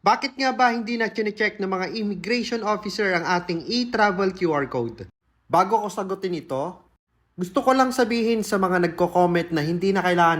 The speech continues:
ng e-travel Q R code. Mag-ingat po tayo sa mga comments natin. Baka gayahin tayo ng iba tapos ma-offload lang yung pasahero, kawawa naman. At sa mga nakakabasa nito, mag-ingat po kayo.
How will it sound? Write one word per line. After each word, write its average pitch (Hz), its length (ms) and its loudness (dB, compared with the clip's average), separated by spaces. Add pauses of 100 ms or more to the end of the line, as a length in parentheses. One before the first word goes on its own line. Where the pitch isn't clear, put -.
ng 151 60 -4 (100)
e-travel 175 640 0
Q 151 160 0
R 131 160 0
code. 117 300 -4 (420)
Mag-ingat 233 560 2
po 220 80 2
tayo 202 240 6
sa 196 160 -2
mga 175 320 2
comments 156 400 -2
natin. 123 560 -4 (400)
Baka 208 400 2
gayahin 220 400 4
tayo 208 240 0
ng 190 160 -6
iba 160 320 -2
tapos 147 400 -4
ma-offload 151 560 -6
lang 143 160 -8
yung 139 80 -10
pasahero, 131 560 -8
kawawa 117 400 -4
naman. 107 400 -12 (480)
At 226 160 0
sa 277 80 2
mga 277 240 2
nakakabasa 254 640 4
nito, 220 320 -2
mag-ingat 175 480 -4
po 156 240 -4
kayo. 123 320 -8